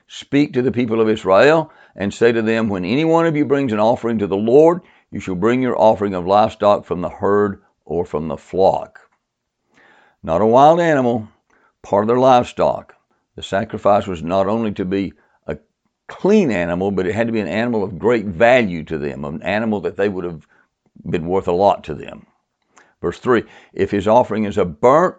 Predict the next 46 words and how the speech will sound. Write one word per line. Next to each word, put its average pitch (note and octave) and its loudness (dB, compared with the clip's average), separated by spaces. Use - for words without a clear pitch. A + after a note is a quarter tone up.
offering F2 0
from F#2+ -6
the F#2 -6
herd, G#2+ 0
he G#2 -4
shall F2+ 0
offer G2+ 2
a F#2+ -2
male A2+ 0
without C3 0
blemish. B2 -2
He G2 -12
shall F2+ -8
bring G2+ 0
it A#2 -2
to G#2+ -4
the G#2+ -4
entrance A#2 -4
of A2+ -4
the A2+ -4
tent B2 -2
of C3 -4
meeting, G#2+ -2
that F#2 -4
he F#2 -6
may G2 -6
be F#2+ -2
accepted G#2+ -2
before F2 -6
the E2+ -4
Lord." F2+ -4
So A#2+ -2
this B2 2
first F3+ 2
sacrificial B2+ 0
offering G2 0
God G2 4
deals A2 -2
with F#2 -4
here G2 -2
in F#2 -4
Leviticus F#2 -4
is F#2 -6
called G2 -2
the F2 0
burnt G#2+ 0